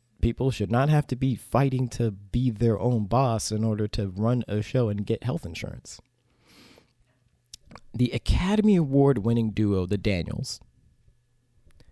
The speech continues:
who have just, and I say that knowing they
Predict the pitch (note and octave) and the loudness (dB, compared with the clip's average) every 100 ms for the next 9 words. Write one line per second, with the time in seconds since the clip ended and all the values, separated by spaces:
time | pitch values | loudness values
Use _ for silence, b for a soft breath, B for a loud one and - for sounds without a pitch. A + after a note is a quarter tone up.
0 | _ - G2+ G2+ G2 G2 F2+ G#2 G2+ - | _ -6 -2 -2 -2 -4 -4 -4 -4 -10
1 | _ _ _ _ _ _ G#2+ G2+ G#2+ G2+ | _ _ _ _ _ _ -6 -2 -2 0
2 | A#2 G2+ G2 - - G#2+ G#2 F#2+ F#2+ F2+ | -2 0 -4 -6 -8 -4 -2 -2 -4 -6